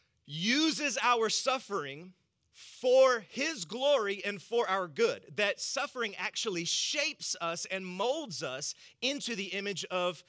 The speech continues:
Christ. So if you're taking notes, God is sovereign over our suffering.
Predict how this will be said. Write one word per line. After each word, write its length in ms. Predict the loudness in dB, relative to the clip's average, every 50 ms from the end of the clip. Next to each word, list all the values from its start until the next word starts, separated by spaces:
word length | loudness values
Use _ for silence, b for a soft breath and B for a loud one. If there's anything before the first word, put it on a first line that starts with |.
| B B B B _
Christ. 380 | -4 -2 0 0 0 -2 -4 -2
So 80 | -4
if 120 | -4 -4 -4
you're 100 | -6 -6
taking 380 | -2 -2 -4 -4 -4 -6 -6
notes, 260 | -2 -2 -2 -2 -4 -10 B B B B -6 0
God 280 | 0 2 2 2 0
is 160 | 0 0 2
sovereign 580 | 0 0 0 0 0 0 0 0 0 -2 -2 -2 -6 _
over 340 | 2 4 4 4 0 -2 0 2
our 160 | 2 0 0
suffering. 640 | 0 0 0 0 -2 -2 -6 -6 -6 -6 -6 -8